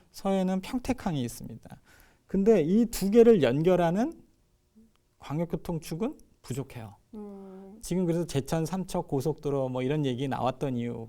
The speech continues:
Speaker 1: 제천 삼척 철도 이런 얘기가 나온 게 평택항하고 결국엔 동해항을 연결하겠다는 겁니다. 그러면서 그리고 거기 그 항만을, 양쪽에 항만을 연결해서 수출입을 하겠다는 거거든요.
Speaker 2: 음.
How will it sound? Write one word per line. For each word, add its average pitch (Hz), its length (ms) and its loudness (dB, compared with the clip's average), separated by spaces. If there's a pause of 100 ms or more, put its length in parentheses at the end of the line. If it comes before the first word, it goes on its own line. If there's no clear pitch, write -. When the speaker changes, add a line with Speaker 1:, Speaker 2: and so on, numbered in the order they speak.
Speaker 1:
제천 147 280 -6
삼척 165 240 -6
철도 233 320 -2
이런 147 240 0
얘기가 127 160 -4
나온 123 220 -4
게 185 180 -4 (320)
평택항하고 233 720 -2
결국엔 165 300 0
동해항을 143 520 -2 (360)
연결하겠다는 160 720 2
겁니다. 110 420 -14 (440)
그러면서 180 560 2
그리고 180 400 0
거기 139 380 -4
그 - 120 -6
항만을, 180 440 -4
양쪽에 139 400 -2
항만을 180 340 -2
연결해서 131 420 -4
수출입을 180 760 -2
하겠다는 147 460 -4
거거든요. 120 500 -8
Speaker 2:
음. 190 320 -16